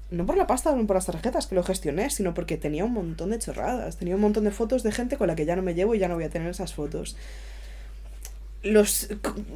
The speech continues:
como un tiquecito de cuando hice selectividad, en plan, yo tenía un montón de tonterías. Entonces,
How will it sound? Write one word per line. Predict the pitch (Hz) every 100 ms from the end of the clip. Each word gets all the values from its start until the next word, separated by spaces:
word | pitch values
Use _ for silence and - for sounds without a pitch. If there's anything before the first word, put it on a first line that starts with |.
| 202
como | 208 214 208
un | 233 226
tiquecito | 220 226 - 247 277
de | 262
cuando | 220 208 202
hice | 214 254
selectividad, | 240 214 - 185 175 180 175 175 180
en | 160
plan, | 156
yo | 170
tenía | 202 214
un |
montón | 214 202
de | 202
tonterías. | 190 170 160 165 - - - - - - - - - - -
Entonces, | 208 226 226 240 269 -